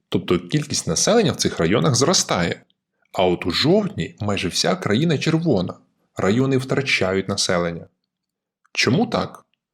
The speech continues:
Думаю, багато хто вже здогадався, що це відбувається через міграцію студентів, які їдуть на навчання до великих міст. Як ви думаєте, що може означати ця карта?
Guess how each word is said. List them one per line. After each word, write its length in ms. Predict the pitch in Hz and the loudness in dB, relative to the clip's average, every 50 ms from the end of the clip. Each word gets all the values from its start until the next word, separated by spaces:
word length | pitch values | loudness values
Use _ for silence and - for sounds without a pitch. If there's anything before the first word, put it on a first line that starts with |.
| _ _ _ _ _ | _ _ _ _ _
Думаю, 520 | - 113 135 202 233 226 214 190 170 151 117 | -4 0 2 2 4 6 6 6 6 6 4
багато 400 | 98 95 104 113 - - - 151 | 2 2 0 2 2 0 0 -2
хто 180 | - - 175 | 0 2 2
вже 160 | 165 143 135 120 | 4 4 4 6
здогадався, 640 | 110 113 107 113 120 143 208 220 196 - - 120 | 6 4 4 4 4 4 4 4 4 2 2 0
що 160 | - - 101 | 0 0 0
це 220 | 101 - - 196 208 | 0 0 2 4 4
відбувається 600 | 196 160 151 156 160 170 170 170 165 165 - 143 | 4 4 4 2 4 4 4 4 2 2 -2 -4
через 480 | - - - 147 147 147 139 - - | -4 -2 -2 0 0 2 0 0 0
міграцію 560 | 143 151 139 127 127 110 101 101 - - 120 | 0 2 2 2 2 2 2 2 2 2 0
студентів, 680 | 117 - - - 156 175 175 131 92 87 - - 90 87 | 0 2 0 0 2 4 4 4 4 0 0 -2 -2 -2
які 240 | 87 - - - | -2 -4 -2 0
їдуть 360 | 90 92 113 135 - 165 165 - | 0 2 2 2 0 0 0 0
на 80 | 156 | -2
навчання 540 | 143 139 135 131 - - 135 127 135 135 135 | 0 0 -2 -2 -2 0 0 0 0 0 0
до 160 | 127 98 90 | 0 0 0
великих 480 | 87 90 87 87 87 - 87 - - - | 0 0 -2 -2 -4 -6 -8 -8 -6 -6
міст. 340 | 92 80 - - - - - _ _ _ _ _ _ _ _ _ _ _ _ _ _ _ _ _ _ _ _ _ _ _ _ _ _ _ _ _ _ _ _ | -4 -4 -4 -8 -10 -14 -20 _ _ _ _ _ _ _ _ _ _ _ _ _ _ _ _ _ _ _ _ _ _ _ _ _ _ _ _ _ _ _ _
Як 280 | - 120 180 214 220 - | 0 2 2 2 2 2
ви 60 | 190 | 0
думаєте, 460 | 165 135 107 92 90 85 82 82 - | 2 4 4 4 4 0 0 0 -2
що 360 | 87 - - - - 151 190 220 | -2 0 0 0 2 0 2 2
може 260 | 208 202 190 175 170 | 2 2 2 4 4
означати 560 | 156 151 156 147 143 - - 160 160 - 147 | 4 4 2 2 0 0 0 -2 0 -2 -4
ця 280 | - - - - 156 87 | -4 -4 -2 0 0 -2
карта? 500 | 90 - - 85 80 - - - - | -2 -4 -4 -6 -6 -6 -8 -14 -16